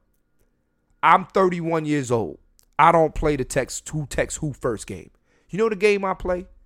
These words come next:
You really, you know the game I play? The game I play is where am I ta-, where, what are we doing today?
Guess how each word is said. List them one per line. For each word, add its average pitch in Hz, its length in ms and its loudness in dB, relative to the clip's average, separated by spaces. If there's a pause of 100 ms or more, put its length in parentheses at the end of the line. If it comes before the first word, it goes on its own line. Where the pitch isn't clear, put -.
(340)
You 208 240 -4
really, 220 240 -4
you 220 100 -6
know 226 100 0
the 202 60 -10
game 196 240 -8
I 196 100 -8
play? 202 320 -8 (760)
The 139 100 -8
game 208 280 4
I 185 100 4
play 147 240 0
is 110 120 -2
where 160 260 2
am 139 100 0
I 135 100 -2
ta-, 131 160 -4
where, 151 240 0
what 180 160 -2
are 196 60 -4
we 175 120 -6
doing 135 300 -4
today? 113 400 -8